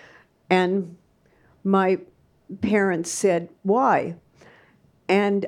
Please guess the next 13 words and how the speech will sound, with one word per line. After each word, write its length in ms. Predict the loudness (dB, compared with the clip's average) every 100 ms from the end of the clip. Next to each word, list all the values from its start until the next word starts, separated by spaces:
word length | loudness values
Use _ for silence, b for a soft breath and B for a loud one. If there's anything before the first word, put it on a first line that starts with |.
| 0
I 220 | 2 2
said, 440 | 0 -2 0 0 -2
"Because 340 | -4 -2 0
I 140 | 0
believe 360 | 0 0 -2 0
in 100 | 0
our 180 | 2 0
Lord 300 | 2 0 0
Jesus 380 | -2 -2 -4 -4
Christ." 420 | 0 2 0 -2
And 160 | 0 4
they 120 | 4
both 380 | 4 4 2 0